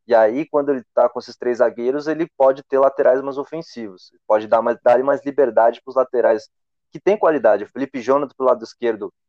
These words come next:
se ele virar um ala, por exemplo, um, um três cinco dois, onde você consegue, o Maatson, ele se encaixa perfeitamente no três cinco dois,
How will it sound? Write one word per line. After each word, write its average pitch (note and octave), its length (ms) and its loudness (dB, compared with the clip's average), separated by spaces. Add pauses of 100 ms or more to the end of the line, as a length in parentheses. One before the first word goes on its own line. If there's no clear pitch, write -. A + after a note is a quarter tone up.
se - 160 -8
ele C3+ 80 -4
virar B2+ 180 0
um A2 160 -2
ala, B2 360 2 (100)
por G#2 100 -8
exemplo, A#2+ 380 -6
um, G#2 460 -16
um A2 40 -16
três A#2 300 -6
cinco G2+ 280 -18
dois, B2 300 -2
onde G2+ 240 -8 (380)
você A2+ 200 -12
consegue, B2 520 0
o A#2+ 120 -8
Maatson, A#2+ 480 -2 (300)
ele A2+ 120 -10
se - 120 -16
encaixa A#2+ 320 -4
perfeitamente B2+ 800 -6
no G#2 100 -20
três G#2+ 240 -14
cinco G2+ 220 -20
dois, B2 340 0